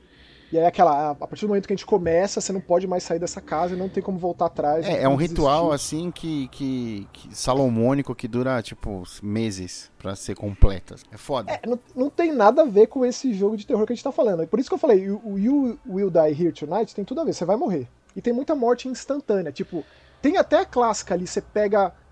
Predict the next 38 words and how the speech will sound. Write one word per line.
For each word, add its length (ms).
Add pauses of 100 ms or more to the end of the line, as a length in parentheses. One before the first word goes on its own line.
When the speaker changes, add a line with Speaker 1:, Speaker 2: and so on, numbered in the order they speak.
(140)
Speaker 1:
a 80
escopeta 560
que 80
tá 120
na 80
parede 400
do 80
Resident. 520
É 60
muito 260
parecido 320
com 80
o 40
Resident, 340
cara. 220
O 40
saguão 460
principal 480
da 100
mansão 540
é 80
idêntico. 580
Speaker 2:
Ô, 140
louco, 280
Speaker 1:
Às 80
vezes 160
Speaker 2:
escadão. 200
Speaker 1:
você 60
abre 200
uma 200
porta, 560
parece. 720 (680)
É, 160
e 60
aí 80
você 120
pega 280
essa, 420